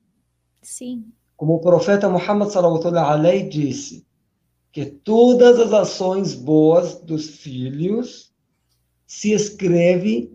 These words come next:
Speaker 2: para o pai e a mãe que educaram esse filho. Você traz seu filho, sua filha, por exemplo, para a nossa escola aqui em Curitiba,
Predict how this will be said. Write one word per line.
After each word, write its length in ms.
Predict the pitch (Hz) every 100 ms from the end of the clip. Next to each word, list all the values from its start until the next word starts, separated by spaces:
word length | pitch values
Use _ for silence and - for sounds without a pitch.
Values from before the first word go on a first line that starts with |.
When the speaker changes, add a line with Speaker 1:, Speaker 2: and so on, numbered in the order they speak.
| _
Speaker 2:
para 220 | - 185 220
o 180 | 208
pai 420 | - 185 208 220 214
e 60 |
a 60 | 214
mãe 500 | 208 202 226 226 156
que 180 | - 190
educaram 460 | 170 165 180 170
esse 220 | 147 -
filho. 420 | - - 120 107 104 _ _ _ _
Você 800 | 120 123 190 175 - 214 226 226 - _ _ _ _
traz 840 | 185 180 202 214 170 - - _ _ _ _
seu 240 | - 185 165
filho, 360 | - 202 180
sua 200 | - 180
filha, 320 | 156 196 196 175
por 200 | 180 160
exemplo, 420 | 135 165 156 139
para 140 | 156
a 40 | 147
nossa 280 | 165 170
escola 380 | 156 - 156 143
aqui 160 | 123 147
em 60 |
Curitiba, 800 | 123 131 120 - 151 156 170 180